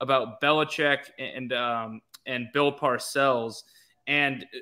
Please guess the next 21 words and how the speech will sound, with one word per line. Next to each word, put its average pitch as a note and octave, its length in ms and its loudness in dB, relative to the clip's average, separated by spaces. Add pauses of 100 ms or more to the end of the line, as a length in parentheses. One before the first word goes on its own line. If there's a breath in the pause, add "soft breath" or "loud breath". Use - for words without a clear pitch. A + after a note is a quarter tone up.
(200)
I D#3 100 2
mean, D#3 320 -4
Bill F3 260 4
Belichick E3+ 540 0
was D3 160 -4
talking C#3 380 -2
about C#3 280 0
how C3+ 460 0 (200)
they F3 240 2
had E3+ 320 -2
to D#3 80 -8
shift - 460 -4
tendencies G#3 720 -4
all F3 220 2
the F#3 80 -4
time. A#3 220 0
So F3+ 80 -8
you've A3 260 -8
gotta C4+ 240 8
be B3+ 140 0
prepared A#3 800 8